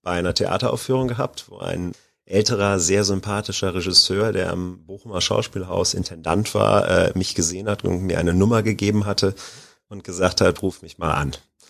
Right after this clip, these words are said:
und komm mal hier zum Bochumer Schauspielhaus." Äh, konnte ich nicht so viel mit anfangen mit achtzehn und hab original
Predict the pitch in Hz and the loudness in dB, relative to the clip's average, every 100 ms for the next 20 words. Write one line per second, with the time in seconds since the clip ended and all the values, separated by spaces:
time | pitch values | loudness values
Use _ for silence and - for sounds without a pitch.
0 | _ _ - 87 80 78 - - 101 98 | _ _ -20 -18 -16 -18 -8 0 4 4
1 | 87 95 - 90 90 90 - 85 78 85 | 2 -4 -8 -16 -18 -20 -20 -14 -6 -4
2 | 78 - 73 - - - _ - - _ | -4 -8 -12 -14 -20 -20 _ -20 -20 _
3 | _ - 120 120 170 196 160 156 151 - | _ -2 2 4 4 2 2 0 0 2
4 | 147 143 - 202 92 87 - 87 - - | 4 4 2 0 -2 -2 -2 -4 -4 -2
5 | 151 156 - 110 117 - - - - - | -2 -4 -6 -4 -2 -4 -2 -4 -2 -2
6 | 110 101 98 113 | 0 0 0 -2